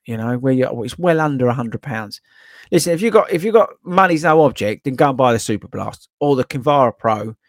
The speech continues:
if you pronate, right? <clears throat> But whatever it is, you know, i-, if money's no object, get one of those two shoes.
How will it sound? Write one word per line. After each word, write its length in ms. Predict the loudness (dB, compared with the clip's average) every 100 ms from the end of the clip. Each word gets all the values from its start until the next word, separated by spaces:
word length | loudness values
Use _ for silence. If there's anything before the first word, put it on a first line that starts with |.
| _ _ _ -8
if 200 | -6 -6
you 300 | -6 -6 -8
pronate, 520 | -8 -8 -10 -12 -16 -10
right? 320 | -6 -6 -8 _ _ -12
<clears throat> 100 | -8 -8 -10 -14 _ _ _ _ _ _ _ _ _ _ -8
But 280 | -2 -2 -2 _ _ _ _ _ _ _ _ _
whatever 460 | -2 2 2 2 0
it 60 | 0
is, 560 | 0 -2 -8 -14 -16 _ _ _ _ _ -2
you 100 | 0
know, 220 | 0 -4
i-, 400 | -8 -20 -20 -20 -10
if 160 | -10 -6
money's 340 | -6 -4 -6
no 220 | -2 0
object, 400 | 0 -2 -6 -6 _
get 180 | -2 -2
one 140 | -2
of 80 | -2
those 220 | -2 -6
two 180 | -8 -10
shoes. 440 | -8 -10 -10 -14